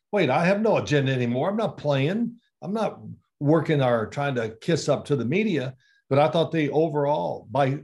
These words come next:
easily, uh, overall, they were very fair. I had good relationships with a lot of guys and, you know, they asked me tough questions. I would answer 'em or try to. And yeah, it wasn't always like a perfect marriage, but,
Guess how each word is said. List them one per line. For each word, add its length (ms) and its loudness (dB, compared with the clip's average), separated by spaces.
easily, 520 -4
uh, 180 -6
overall, 520 2
they 100 4
were 140 0
very 320 0
fair. 460 -4
I 80 -4
had 220 0
good 160 4
relationships 800 -2
with 100 -4
a 40 -2
lot 220 0
of 80 -4
guys 460 0
and, 240 -4
you 80 2
know, 160 4
they 180 2
asked 260 0
me 100 -2
tough 280 0
questions. 640 -6
I 140 2
would 160 4
answer 400 0
'em 120 -4
or 100 -2
try 320 -2
to. 420 -2
And 260 -6
yeah, 180 4
it 60 2
wasn't 240 2
always 420 2
like 180 0
a 60 -8
perfect 400 -4
marriage, 540 -2
but, 260 -2